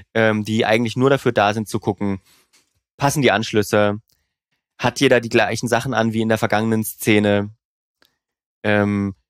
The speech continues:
weiß ich nicht, guckt er, guckt er jetzt auf, auf einmal in die eine Richtung und plötzlich im nächsten Shot guckt er in die andere Richtung oder so.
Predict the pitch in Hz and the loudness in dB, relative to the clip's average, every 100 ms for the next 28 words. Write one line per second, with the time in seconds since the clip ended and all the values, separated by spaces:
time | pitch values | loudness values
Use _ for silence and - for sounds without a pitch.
0 | _ _ _ _ - 110 120 123 110 - | _ _ _ _ -2 0 2 0 0 -2
1 | 127 127 110 110 113 123 123 117 107 117 | 0 2 2 0 -4 -4 0 0 0 -4
2 | - 113 117 113 110 113 101 120 131 131 | -6 -4 0 0 0 -2 0 0 2 0
3 | - 135 131 123 110 120 - 117 110 120 | 0 0 0 -4 -4 -4 -2 -2 0 0
4 | - - 120 - 123 - 110 107 110 113 | -2 -4 -4 -4 -8 -2 -2 0 -2 0
5 | 110 110 - 110 104 104 101 104 | 0 -2 -2 -2 0 0 2 -2